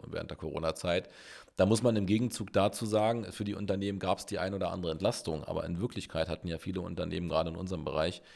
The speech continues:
keine Kurzarbeit, sondern eher das Gegenteil war der Fall oft. Es wurde unter erschwerten Bedingungen durchproduziert. Und ich glaube, das ist auch was, wo man sich überlegen muss, ähm, wenn du quasi nur noch auf Dienstleistungen und Tourismus oder Kreativwirtschaft setzt, dann, äh, würde dich Corona an der Stelle sozusagen wirklich endgültig fertig machen.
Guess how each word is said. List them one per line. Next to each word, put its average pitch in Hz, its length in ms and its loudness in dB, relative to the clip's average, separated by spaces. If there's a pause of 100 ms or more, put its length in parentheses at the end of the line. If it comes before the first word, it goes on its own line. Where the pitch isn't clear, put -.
(340)
keine 104 240 10
Kurzarbeit, 95 680 4
sondern 92 320 4
eher 95 180 8
das 92 140 6
Gegenteil 101 400 2
war 90 120 4
der 90 120 4
Fall 95 240 4
oft. 92 320 0
Es 90 360 -6
wurde 87 300 0
unter 90 200 -2
erschwerten 90 460 -2
Bedingungen 85 360 -2
durchproduziert. 101 760 -2 (480)
Und - 80 -4
ich 95 60 2
glaube, 107 200 10
das 107 160 12
ist 98 160 -4
auch 117 300 10
was, 120 160 6
wo 110 40 0
man 107 160 2
sich 101 160 -6
überlegen 101 420 2
muss, 107 360 -2
ähm, 98 260 0 (360)
wenn 98 120 2
du 104 60 2
quasi 98 300 6
nur 98 120 4
noch 113 160 2
auf 92 120 -6
Dienstleistungen 101 720 -2
und 90 80 -4
Tourismus 104 440 -2
oder 95 160 0
Kreativwirtschaft 95 920 -2
setzt, 107 300 -2
dann, 92 280 0
äh, 90 220 -8
würde 98 500 0
dich 98 160 -4
Corona 95 420 0
an 85 120 -4
der 98 140 6
Stelle 95 300 -2
sozusagen 92 580 -2
wirklich 87 260 -8
endgültig 87 460 -4
fertig 104 320 0
machen. 87 260 2